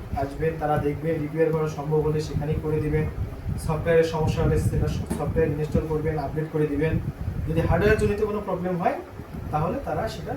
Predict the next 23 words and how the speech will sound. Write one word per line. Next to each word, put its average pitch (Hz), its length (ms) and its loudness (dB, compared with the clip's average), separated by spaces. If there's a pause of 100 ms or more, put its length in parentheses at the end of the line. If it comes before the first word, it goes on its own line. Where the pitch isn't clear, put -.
ল্যাবে 156 260 4
নিয়ে 147 220 2
যাবে। - 200 -10 (380)
তো - 60 0
সেক্ষেত্রে 175 440 0
আমরা 214 180 2 (380)
স্পেশাল 175 360 -4 (260)
সার্ভিস 156 360 0
প্রোভাইড 165 280 2
করে 170 160 0
থাকি 160 280 -4 (280)
আমাদের 143 380 -6
কাস্টমারদের। 151 580 -2 (640)
তো 135 400 -4 (420)
আর - 100 -4 (100)
এই 220 220 4
ব্যাটারিগুলোর 220 600 4
যখন 208 160 -2
দুই 185 180 -2
বছরের 190 360 -4
গ্যারান্টি 160 380 0
শেষ 214 420 0
হবে, - 160 -2